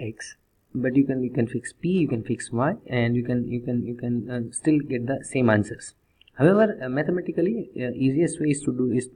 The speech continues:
go with this. Now, as we know that,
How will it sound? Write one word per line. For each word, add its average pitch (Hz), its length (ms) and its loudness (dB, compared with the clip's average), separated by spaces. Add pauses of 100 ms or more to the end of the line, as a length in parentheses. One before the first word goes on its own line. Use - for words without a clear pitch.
go 120 140 2
with 151 220 4 (200)
this. 113 220 -2 (640)
Now, 139 80 4
as 175 120 6
we 247 120 6
know 185 300 4
that, 143 220 -4